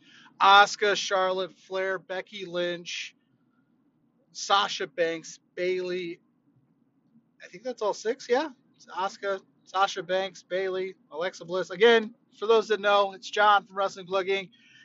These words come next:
and I do this in my car, so I am not doing a bunch of, uh, you know, research. I'm just going off the top of the head, and I wanna couple this in with some thoughts I had on the Britt Baker Thunder Rosa match. Like,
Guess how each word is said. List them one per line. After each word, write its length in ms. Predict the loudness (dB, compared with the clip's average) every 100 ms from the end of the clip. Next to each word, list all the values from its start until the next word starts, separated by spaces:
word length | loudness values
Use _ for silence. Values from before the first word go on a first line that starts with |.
| _
and 240 | -2 0 2
I 80 | 2
do 140 | 2
this 180 | 0 0
in 60 |
my 140 | -2 0
car, 300 | 4 6 4
so 140 | 0
I 140 | -2 -2
am 180 | -4
not 200 | -2 -2 -2 -8
doing 320 | -6 -6 -8
a 40 |
bunch 320 | -8 -8 -8
of, 200 | -10 -6
uh, 300 | -4 -2 -2 -4 _ _ _ _ _ _ _ _ _ _ _ _ _ _ _ _ _
you 80 | -10
know, 100 | -8
research. 580 | -2 -2 -2 -4 -8 -8
I'm 160 | -12 -10
just 240 | -12 -6
going 260 | -4 -2 -2
off 160 | -4
the 80 | -6
top 340 | -4 0 0 -2
of 40 |
the 80 | -4
head, 220 | 0 -2
and 120 | -4
I 60 | -8
wanna 220 | -8 -10
couple 380 | -4 -4 -4 -8
this 200 | -8 -6
in 140 | -8
with 100 | -8
some 140 | -16 -4
thoughts 320 | 0 0 0
I 80 | -4
had 240 | -2 -2
on 100 | -4
the 60 | -8
Britt 280 | -12 -10
Baker 320 | -4 -4 -4 -12
Thunder 460 | -6 -6 -4 -6
Rosa 500 | -6 -8 -6 -2 -2
match. 460 | 0 2 2 0 -4
Like, 280 | -12 -12